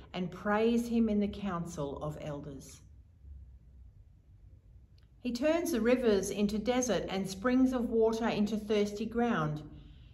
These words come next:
He makes of a fruitful land a salty waste because of its inhabitants are evil.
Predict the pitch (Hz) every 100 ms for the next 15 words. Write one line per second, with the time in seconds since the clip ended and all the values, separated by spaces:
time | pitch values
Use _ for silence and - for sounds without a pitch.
0 | - - 226 220 220 220 - - - 208
1 | 202 - - 226 226 - 220 214 208 196
2 | 185 180 - - - - - 180 170 -
3 | 202 202 - 220 202 180 131 - - -
4 | - - - - - 196 175 208 202 202
5 | 202 196 - 208 202 233 208 - 156 135
6 | - - - 151 - 165 165 131 139